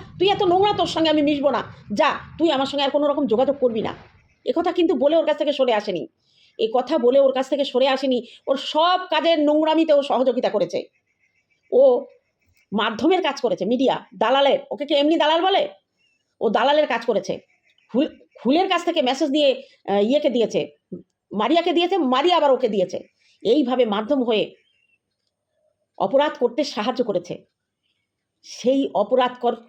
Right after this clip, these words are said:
করার, সাহায্য করার লোকটা আজকে মন্দিরার দিকে আঙুল তুলছে, তাহলে বোঝো কত নোংরা না হলে এই কাজটা করতে পারে। আজকে যে ভয়েসটা ওর কালকে শোনালো গতকাল,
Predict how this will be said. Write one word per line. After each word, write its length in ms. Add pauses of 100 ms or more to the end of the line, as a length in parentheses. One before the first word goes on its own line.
(120)
করার, 200
সাহায্য 440
করার 280
লোকটা 580 (200)
আজকে 300
মন্দিরার 360
দিকে 140
আঙুল 260
তুলছে, 460 (340)
তাহলে 160
বোঝো 340 (480)
কত 160
নোংরা 420
না 80
হলে 160
এই 60
কাজটা 220
করতে 220
পারে। 160 (600)
আজকে 280
যে 220
ভয়েসটা 400
ওর 140
কালকে 280
শোনালো 380
গতকাল, 380